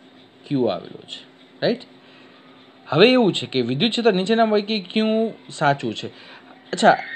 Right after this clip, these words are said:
આ ત્રિજ્યાનો આપણને ગોળો આપ્યો છે, એની ઉપર વિદ્યુતભાર પથરાયેલો છે. જે વિદ્યુતભાર શું આપ્યો છે? Q. હવે મિત્રો ધ્યાન રાખી લેજો, ગોળાની જ્યારે વાત કરી હોય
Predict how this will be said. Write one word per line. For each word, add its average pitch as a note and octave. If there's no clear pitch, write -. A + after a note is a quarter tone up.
આ F#3
ત્રિજ્યાનો A#3+
આપણને A3+
ગોળો F3
આપ્યો F#3
છે, F#3+
એની F3+
ઉપર G#3
વિદ્યુતભાર F#3
પથરાયેલો E3
છે. D#3
જે C#3+
વિદ્યુતભાર D#3+
શું D#3+
આપ્યો A#2+
છે? B2
Q. C3
હવે F3
મિત્રો G#3
ધ્યાન D3+
રાખી B2+
લેજો, B2+
ગોળાની D3+
જ્યારે A3
વાત F3+
કરી A#2+
હોય B2